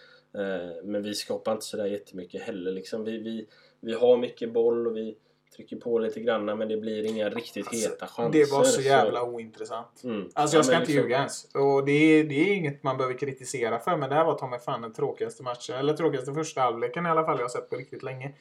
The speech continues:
Speaker 1: Mm.
Speaker 2: Det hände,
Speaker 1: Ja, men
Speaker 2: alltså, det hände ingenting. Jag minns,
Speaker 1: Nej,
Speaker 2: jag
Speaker 1: men
Speaker 2: minns
Speaker 1: det
Speaker 2: fan
Speaker 1: var
Speaker 2: knappt
Speaker 1: så
Speaker 2: att jag var där.
Speaker 1: <laughs> Ja.
Speaker 2: Och det, det är liksom, det är ju så det är med fotboll, men alltså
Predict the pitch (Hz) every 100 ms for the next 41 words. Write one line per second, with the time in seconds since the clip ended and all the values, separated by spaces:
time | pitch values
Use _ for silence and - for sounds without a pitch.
0 | - 104 90 - _ _ 165 254 180 180
1 | 160 196 240 202 170 143 135 175 - _
2 | _ _ - 175 - - 190 170 156 160
3 | 160 - 208 - 143 156 147 143 - -
4 | - _ - 147 123 - 233 247 214 220
5 | 220 220 247 226 269 233 175 156 156 202
6 | - 196 226 190 190 185 185